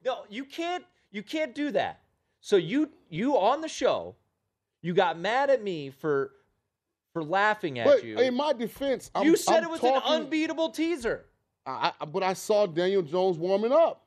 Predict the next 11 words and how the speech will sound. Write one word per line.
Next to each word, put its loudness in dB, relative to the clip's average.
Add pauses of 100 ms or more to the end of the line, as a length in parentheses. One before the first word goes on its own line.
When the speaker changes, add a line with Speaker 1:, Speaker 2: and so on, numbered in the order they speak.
(640)
Speaker 2:
and -4
I 4
was 0
like, 0
"Oh, 0
he's, -4
no, -8
he 0
out 0
of -6
it." -12